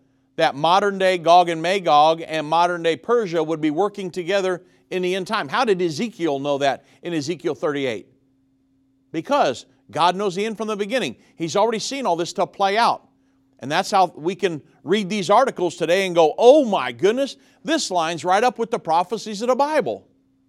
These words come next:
Folks, we're living, we're living in the end time.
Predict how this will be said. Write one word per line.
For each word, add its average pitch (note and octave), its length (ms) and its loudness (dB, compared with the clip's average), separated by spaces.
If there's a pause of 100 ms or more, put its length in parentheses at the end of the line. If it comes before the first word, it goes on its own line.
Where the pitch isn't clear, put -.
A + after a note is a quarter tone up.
(1080)
Folks, G#3+ 280 2
we're G#3+ 200 2
living, F3+ 360 0 (220)
we're G3 200 4
living F3 340 -2
in E3 300 -6
the D#3 180 -6
end D3 240 -8
time. A2 340 -10